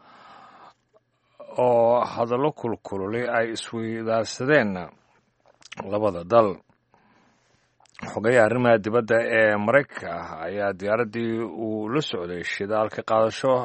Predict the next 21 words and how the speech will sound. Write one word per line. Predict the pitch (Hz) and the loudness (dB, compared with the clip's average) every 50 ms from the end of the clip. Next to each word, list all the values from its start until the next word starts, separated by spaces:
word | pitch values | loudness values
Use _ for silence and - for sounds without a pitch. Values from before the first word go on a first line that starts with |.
| 110 - | 0 0
ay | 123 117 117 | 0 0 0
ugu | 117 135 147 160 | 0 0 0 0
hakatay | 135 113 - - 101 95 - - 110 107 | 0 0 -4 -8 -10 -10 -8 -8 -8 -8
Guam | 98 98 110 123 151 127 95 85 80 82 | -8 -8 0 4 4 4 4 2 -6 -12
kadib | - - 117 110 101 113 107 101 107 107 107 104 | -8 -6 -6 -6 -6 -6 -6 -4 -4 -4 -4 -4
markii | 107 113 123 120 - - 117 113 | -2 -4 -4 -4 -6 -10 -8 -8
uu | 113 110 104 107 113 107 107 110 - | -8 -8 -8 -10 -8 -6 -6 -6 -6
ka | - - 151 | -6 -8 -6
soo | - 151 123 95 | -4 -4 -6 -6
laabtay | 80 78 - - - 120 | -6 -10 -12 -8 -8 -6
booqasho | 107 104 110 110 120 120 - - 139 | -4 -4 -6 -4 -6 -6 -8 -8 -8
uu | 123 110 | -8 -10
ku | - - - 101 | -8 -8 -6 -6
aaday | 95 95 98 107 98 95 95 | -4 -4 -4 -6 -6 -8 -10
Asia. | - - - 101 110 113 - - _ _ - - - - - - - - - - _ - | -10 -10 -6 -4 -2 -2 -4 -4 _ _ -20 -20 -20 -20 -20 -20 -20 -20 -20 -18 _ -4
Madaxweynaha | 95 101 104 117 131 135 120 117 | 0 2 2 4 4 4 2 2
Maraykanka | 110 113 120 127 117 - - 120 113 | 2 2 2 0 0 -2 -4 -4 -2
Donald | 110 131 131 123 117 110 - | 0 0 0 0 0 -2 -2
Trump | - - 143 113 95 87 | 0 0 0 0 0 -4
ayaa | - 82 87 90 90 92 98 101 98 | -8 -10 -10 -10 -8 -6 -4 -4 -6
Talaadadii | - - 98 101 101 117 123 113 113 113 110 107 107 | -6 -6 -6 -4 -2 -2 -2 -2 -4 -4 -4 -4 -6